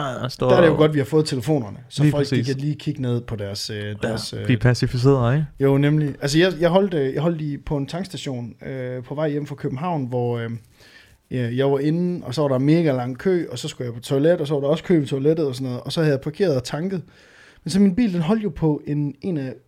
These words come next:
Speaker 2: ud for en af tankstationerne, ikke? Hvor man kunne
Speaker 1: Åh,
Speaker 2: gøre.
Speaker 1: det kan du, han.
Speaker 2: Og så kommer jeg ud, på vej ud af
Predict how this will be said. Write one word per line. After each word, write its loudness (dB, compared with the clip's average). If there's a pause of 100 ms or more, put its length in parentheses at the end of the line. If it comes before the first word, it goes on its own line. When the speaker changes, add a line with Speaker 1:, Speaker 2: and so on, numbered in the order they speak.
(200)
Speaker 2:
ud -2
for -2
en 2
af 0
tankstationerne, -4 (160)
ikke? 2
Hvor 6
man 6
kunne 6
Speaker 1:
Åh, 6
Speaker 2:
gøre. 6 (440)
Speaker 1:
det 4
kan 6
du, 0
han. 0 (840)
Speaker 2:
Og 6
så 4
kommer 2
jeg 6 (100)
ud, 4 (340)
på -2
vej -4 (140)
ud -4
af 0